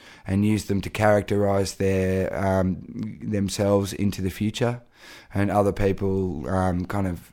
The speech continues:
i-, ig-, i-, ignore the wounds or pretend they're not there or don't deal with them. And, um, just generally speaking. And, you know, I had a,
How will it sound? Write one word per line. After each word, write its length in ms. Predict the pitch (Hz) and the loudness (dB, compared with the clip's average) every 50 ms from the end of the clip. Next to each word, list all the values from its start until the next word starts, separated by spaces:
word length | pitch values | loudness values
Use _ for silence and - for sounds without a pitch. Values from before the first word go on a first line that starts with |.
| - - | -10 -6
i-, 180 | - 107 101 - | -4 -4 -2 -2
ig-, 340 | - 110 101 95 98 - - | -2 -2 0 -2 -2 -4 -4
i-, 240 | - 92 - - - | -6 -8 -8 -8 -10
ignore 520 | - - 98 101 110 104 104 104 104 104 101 | -10 -8 -6 -4 -2 0 2 2 2 2 2
the 100 | 98 98 | 0 0
wounds 420 | 98 101 101 98 95 92 92 90 | 0 -2 -2 -2 -2 -2 -2 -4
or 80 | 98 87 | -6 -6
pretend 380 | - 95 - - 98 92 95 | -6 -8 -8 -6 -4 -4 -2
they're 80 | 92 90 | -2 -2
not 180 | 92 87 - | -2 -4 -4
there 340 | - 87 92 92 92 90 90 | -4 -4 -2 -2 -2 -2 -2
or 160 | 90 87 87 | -2 -2 -4
don't 340 | 87 - 90 90 87 85 - | -4 -4 -4 -4 -4 -6 -6
deal 180 | - 82 85 85 | -8 -8 -6 -4
with 200 | 90 90 87 - | -4 -6 -6 -6
them. 240 | 87 85 - - - - - - - - - - _ - | -8 -10 -10 -12 -16 -20 -20 -20 -20 -20 -20 -20 _ -6
And, 580 | - 95 92 92 92 92 92 95 92 95 92 | -2 0 0 2 2 2 2 2 2 2 2
um, 460 | 98 95 92 92 92 90 87 90 90 - _ _ _ _ _ _ _ _ _ _ _ _ - - | 2 2 2 2 0 0 -2 -2 -6 -8 _ _ _ _ _ _ _ _ _ _ _ _ -12 -8
just 240 | 95 - 90 - | -8 -6 -8 -6
generally 400 | - 101 92 90 87 87 87 87 | -6 -4 -4 -2 -2 -4 -4 -6
speaking. 540 | 82 - - 92 92 90 - - 87 - - - - - - - - - - - | -8 -8 -8 -8 -8 -8 -8 -10 -10 -12 -12 -18 -20 -20 -20 -20 -20 -14 -6 -2
And, 420 | 95 95 95 95 98 95 95 - | 0 2 2 2 0 -2 -2 -2
you 120 | 107 113 | 0 2
know, 120 | 104 98 90 | 2 2 4
I 120 | 95 95 | 4 4
had 100 | 90 90 | 2 2
a, 80 | 87 | 0